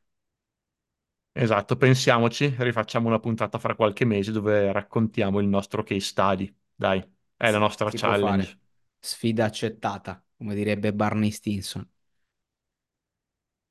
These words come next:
Speaker 1: Chi?
Speaker 2: No, Stefano, non dirmelo. Barney Stinson, non hai mai visto How I Met Your Mother?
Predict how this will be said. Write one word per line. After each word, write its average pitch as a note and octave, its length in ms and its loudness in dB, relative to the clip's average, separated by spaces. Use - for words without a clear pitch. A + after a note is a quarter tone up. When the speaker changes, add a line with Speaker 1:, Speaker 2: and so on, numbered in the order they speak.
Speaker 1:
Chi? D3+ 260 -2
Speaker 2:
No, B2+ 520 8
Stefano, A#2 480 2
non B2+ 180 4
dirmelo. A#2 680 4
Barney D3 420 6
Stinson, B2+ 460 -4
non B2+ 140 0
hai C#3+ 100 2
mai C#3+ 200 2
visto D3 340 -2
How C3+ 120 4
I C3 40 0
Met C#3 260 -2
Your C3+ 200 -2
Mother? A#2 520 -4